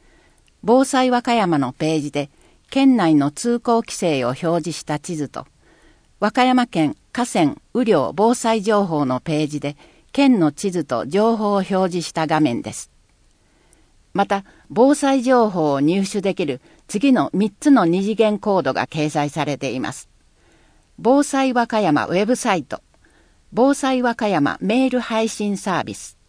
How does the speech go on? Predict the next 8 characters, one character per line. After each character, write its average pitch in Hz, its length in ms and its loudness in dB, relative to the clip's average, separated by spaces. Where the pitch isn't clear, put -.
防 254 240 4
災 247 300 -2
和 220 100 0
歌 214 180 -4
山 131 280 -2
X - 560 -4
で 127 160 -8
す。 - 220 -18